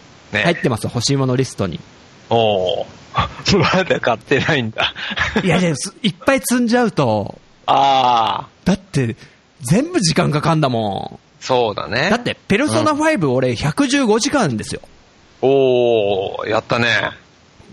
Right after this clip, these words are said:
Speaker 2: で、アサシンクリードフォーは時間が出ないんですよね。
Speaker 1: あ、時間出ないんですか？
Speaker 2: 出ない。
Speaker 1: あー。
Speaker 2: でも、そう、多分、五六十やってんじゃないかな。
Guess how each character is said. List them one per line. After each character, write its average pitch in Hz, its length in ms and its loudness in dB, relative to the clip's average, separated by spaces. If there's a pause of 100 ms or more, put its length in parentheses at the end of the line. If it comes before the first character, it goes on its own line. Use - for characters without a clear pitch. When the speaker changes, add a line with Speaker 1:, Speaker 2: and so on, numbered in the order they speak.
(120)
Speaker 2:
で、 113 300 -2
ア 117 80 0
サ 226 200 -2
シ 233 180 -2
ン 226 100 -2
ク 214 80 -2
リ 226 240 0
ー - 20 -6
ド 214 120 2
フ 202 140 -4
ォ 220 40 4 (320)
ー - 20 2
は 147 240 2
時 135 160 -2
間 285 240 2
が 269 100 2
出 214 120 2
な 269 100 0
い 214 80 2
ん 131 80 0
で 95 100 -2
す - 120 -8
よ 82 100 -6
ね。 90 440 -2 (580)
Speaker 1:
あ、 233 100 0 (300)
時 135 100 0
間 254 160 0
出 240 140 0
な 240 120 -2
い 123 40 2
ん - 0 -
で 170 80 2
す 240 40 2
か？ 233 140 2
Speaker 2:
出 - 80 -2
な 92 80 -4
い。 87 40 -16 (420)
Speaker 1:
あ 135 40 -2
ー。 156 400 0
Speaker 2:
で 117 80 2
も、 117 240 -2 (320)
そ 117 380 0
う、 120 80 -4 (160)
多 113 200 -2
分、 104 640 -2 (1500)
五 113 160 -2
六 117 280 -2
十 120 200 2
や 107 140 2
っ - 20 -8
て - 160 -2
ん 180 60 2
じ 220 80 2
ゃ - 20 2
な 214 100 2
い 147 40 -2
か 117 80 0 (240)
な。 - 260 -2